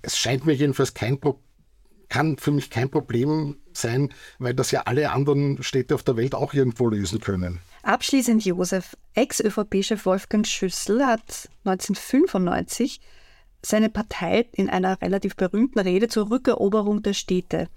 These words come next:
Speaker 2: aufgerufen. Jetzt knapp dreißig Jahre später regiert die Ö V P nur mehr in einer der neuen Landeshauptstädte, äh, nämlich in Eisenstadt, also jetzt auch nicht gerade die städtischste von allen Landeshauptstädten. Ähm, warum?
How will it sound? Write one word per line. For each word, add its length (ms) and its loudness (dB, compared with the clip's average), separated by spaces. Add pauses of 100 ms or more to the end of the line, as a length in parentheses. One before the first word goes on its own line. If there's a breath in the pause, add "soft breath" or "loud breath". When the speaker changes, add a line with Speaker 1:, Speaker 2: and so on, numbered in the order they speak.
(380 soft breath)
Speaker 2:
aufgerufen. 880 0 (200)
Jetzt 400 -6
knapp 260 -2
dreißig 380 0
Jahre 240 2
später 640 0
regiert 420 0
die 80 -2
Ö 80 0
V 180 -4
P 380 0 (440 soft breath)
nur 260 6
mehr 280 4
in 240 2
einer 460 2 (100)
der 100 2
neuen 240 2
Landeshauptstädte, 1000 0 (640 soft breath)
äh, 100 -8 (120)
nämlich 340 2
in 80 0
Eisenstadt, 640 0
also 160 -2
jetzt 160 -4
auch 140 -6
nicht 180 -6 (240)
gerade 420 -2
die 140 -4
städtischste 600 0
von 200 0
allen 400 2
Landeshauptstädten. 960 0 (480 soft breath)
Ähm, 460 2
warum? 440 -2